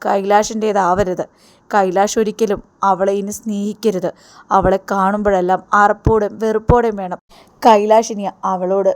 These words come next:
പെരുമാറാൻ, അല്ലെങ്കിൽ അവളെ നോക്കാൻ. അതിനുള്ള പരിപാടിയൊക്കെ ഇതിലൊക്കും. മാഡം, നിങ്ങൾ കരുതുന്നത് പോലെ നിങ്ങൾക്ക് അവളോടുള്ളത് ദേഷ്യം മാത്രമാണ്.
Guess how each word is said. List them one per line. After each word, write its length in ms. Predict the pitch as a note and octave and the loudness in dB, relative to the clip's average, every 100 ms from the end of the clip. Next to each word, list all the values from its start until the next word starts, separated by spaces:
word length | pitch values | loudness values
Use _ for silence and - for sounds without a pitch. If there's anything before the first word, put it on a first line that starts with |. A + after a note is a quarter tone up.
| - | -2
പെരുമാറാൻ, 640 | G#3 F#3+ F#3 F#3 F#3+ F#3+ F#3 _ _ - | -8 -6 -4 -2 0 -2 -4 _ _ 0
അല്ലെങ്കിൽ 380 | G3 F3+ F3 E3+ F#3+ | 0 0 -6 -6 -2
അവളെ 320 | F#3+ F3+ F#3 | -2 -2 -4
നോക്കാൻ. 460 | F3+ F3 E3+ F#3 - _ _ _ | -4 -6 -6 -8 -8 _ _ _
അതിനുള്ള 480 | - F3 E3 F3 F3+ | -8 -6 -4 -2 -2
പരിപാടിയൊക്കെ 640 | F#3 G3 G3+ G3+ G#3 A3 G#3+ | 0 2 2 2 0 -2 -6
ഇതിലൊക്കും. 520 | B3 A#3 A3 F#3+ F3+ - _ _ _ | -4 -2 -2 -4 -8 -12 _ _ _
മാഡം, 320 | F#3 F#3 F#3+ F3 - _ - | -4 0 0 -2 -10 _ -12
നിങ്ങൾ 240 | F#3 F#3 | -6 -4
കരുതുന്നത് 580 | G3 G3+ E3+ G3+ G3+ G#3+ | 0 0 0 -6 -4 -2
പോലെ 260 | G#3 F#3+ F3+ - | 0 0 -2 -6
നിങ്ങൾക്ക് 360 | A#3 B3 A#3+ G#3+ | -10 -8 -6 -4
അവളോടുള്ളത് 560 | F#3 F#3 F#3+ F#3 F#3 F3 | -2 0 0 0 -2 0
ദേഷ്യം 360 | F3+ F3 G#3 G3 | -4 -4 -4 -2
മാത്രമാണ്. 480 | F3 E3+ F#3 F3 | -2 0 -2 -2